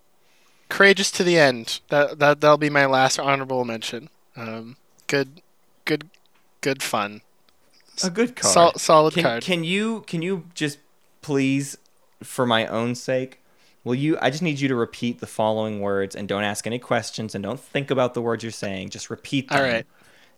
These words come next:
Speaker 2: And just tell me that Plague is a bad action card.
Speaker 1: Plague is a bad action card?
Speaker 2: That's it. All right.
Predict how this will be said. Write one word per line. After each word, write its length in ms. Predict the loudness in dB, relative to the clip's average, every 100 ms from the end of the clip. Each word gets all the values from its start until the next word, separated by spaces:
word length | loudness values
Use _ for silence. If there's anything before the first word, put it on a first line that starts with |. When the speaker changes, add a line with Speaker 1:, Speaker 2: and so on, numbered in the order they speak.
| -6
Speaker 2:
And 140 | -4
just 240 | 0 -2 -2
tell 220 | 0 0
me 260 | 0 -2 -4
that 420 | -2 0 -2 -8 _ _ _ _
Plague 600 | -4 0 4 4 2 -2 -4
is 180 | -2
a 80 | -2
bad 380 | 0 0 0 -2
action 400 | -4 -8 -12 -14
card. 360 | -12 -10 -12 -12 _ -16
Speaker 1:
Plague 600 | -4 2 4 4 0 -6 -2
is 320 | -2 0 -2
a 80 | -4
bad 380 | -8 -4 -2 -2
action 520 | -4 -6 -6 -8 -10
card? 320 | -8 -8 -8 -14 _ _ _ _ _ _
Speaker 2:
That's 260 | 0 2 2
it. 220 | 0 -2 _
All 160 | -2 2
right. 300 | 6 4 2